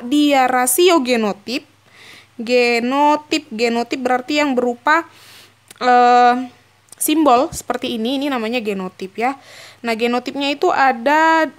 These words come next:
tiga jenis, ada A besar, A besar, berbanding A besar, A kecil, berbanding A kecil, A kecil. Ini genotipnya ada satu banding dua banding satu, ini ada dua, ya kan? Lalu ini kalau yang diminta genotip,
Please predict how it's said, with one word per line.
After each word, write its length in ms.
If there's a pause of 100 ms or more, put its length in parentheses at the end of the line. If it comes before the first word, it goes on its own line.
(120)
tiga 240
jenis, 400
ada 240
A 80
besar, 240
A 160
besar, 400
berbanding 560
A 160
besar, 320
A 80
kecil, 320
berbanding 480
A 80
kecil, 240
A 80
kecil. 400
Ini 160
genotipnya 560
ada 160
satu 560 (480)
banding 400
dua 400 (220)
banding 480
satu, 400
ini 180
ada 140
dua, 320 (240)
ya 100
kan? 300 (400)
Lalu 400
ini 80
kalau 160
yang 160
diminta 320
genotip, 640